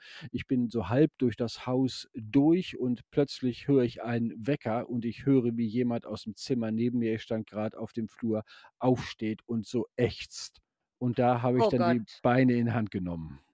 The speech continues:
Speaker 2: Ey, ich bin so froh, dass mir das wirklich noch nie passiert ist. Ich würde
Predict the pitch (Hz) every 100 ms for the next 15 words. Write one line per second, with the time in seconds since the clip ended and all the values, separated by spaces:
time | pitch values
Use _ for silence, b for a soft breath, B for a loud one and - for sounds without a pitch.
0 | _ b b b 196 208 - - - 226
1 | 226 208 220 208 202 202 180 190 165 160
2 | - 202 196 - 175 165 190 196 214 226
3 | 240 240 - 214 - 220 208 208 190 -
4 | 208